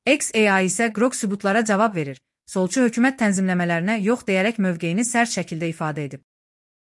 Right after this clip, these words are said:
Hüquqi proses və tərəflərin mövqeyi. Məhkəmə iddiası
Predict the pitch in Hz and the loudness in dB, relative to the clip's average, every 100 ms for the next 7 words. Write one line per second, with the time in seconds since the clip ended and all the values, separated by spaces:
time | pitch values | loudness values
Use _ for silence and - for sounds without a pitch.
0 | _ - 208 214 220 294 226 190 240 277 | _ -2 2 2 2 2 2 2 0 -2
1 | - 180 170 190 180 180 185 190 240 196 | -2 -2 0 0 0 2 0 2 2 2
2 | 170 151 147 131 127 _ _ _ _ _ | 2 -2 -6 -6 -12 _ _ _ _ _
3 | _ _ _ _ 190 196 - 220 285 233 | _ _ _ _ -2 0 2 2 2 0
4 | 185 202 190 269 | 0 0 0 -2